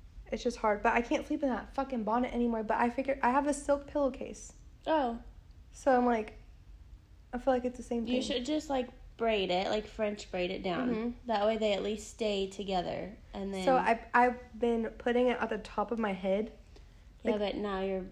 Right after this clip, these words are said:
Speaker 2: pulling them in a different direction than when they lay.
Speaker 1: Oh.
Speaker 2: So you're gonna, f-, that's what's gonna itch your head,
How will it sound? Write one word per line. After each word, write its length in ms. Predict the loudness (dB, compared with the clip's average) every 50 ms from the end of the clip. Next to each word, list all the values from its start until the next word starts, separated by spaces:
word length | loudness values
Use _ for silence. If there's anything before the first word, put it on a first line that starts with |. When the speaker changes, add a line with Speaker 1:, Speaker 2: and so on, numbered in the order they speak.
| -12 -18 -14
Speaker 2:
pulling 300 | -8 -4 -2 0 0 0
them 160 | 0 -2 -2 -2
in 80 | -4
a 80 | -4 -4
different 320 | -4 -6 -6 -6 -8 -6
direction 360 | -6 -6 -6 -6 -4 -4 -4
than 200 | -2 -2 -2 -4
when 160 | -2 -2 -2 -4
they 160 | -4 -4 -4
lay. 360 | -4 -4 -4 -4 -6 -10 -12 -16 -18 -10 -6
Speaker 1:
Oh. 400 | -2 0 0 0 0 -2 -4 -6 -10 -14 -18 -20 -20 -20 -20 -20 -20 -16
Speaker 2:
So 140 | -8 -4 -2
you're 200 | -2 0 0 0
gonna, 240 | 0 0 0 0 -2
f-, 140 | -4 -8 -14 -20 -18 -10
that's 280 | -4 -4 -4 -4 -4 -6
what's 140 | -8 -8 -6
gonna 220 | -4 -4 -4 -4 -4
itch 240 | -6 -8 -8 -6 -8
your 80 | -6
head, 460 | -4 -2 -2 -2 -2 -2 -4 -6 -10